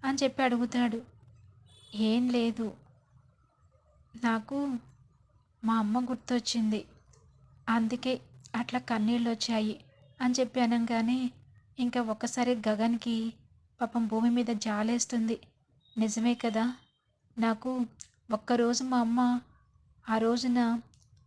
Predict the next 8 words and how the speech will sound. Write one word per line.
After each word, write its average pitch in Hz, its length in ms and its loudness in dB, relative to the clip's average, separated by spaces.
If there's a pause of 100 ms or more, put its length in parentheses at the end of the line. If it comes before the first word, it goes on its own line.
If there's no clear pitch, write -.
(120)
లేకపోతే 240 680 0
పూర్ణి 247 440 -2
నేను 247 320 2
ఎంతగా 220 360 0
బాధపడ్డామో, 220 800 0 (760)
అలాంటిది 240 600 2 (560)
భూమికి 240 600 2
పాపం 240 380 -2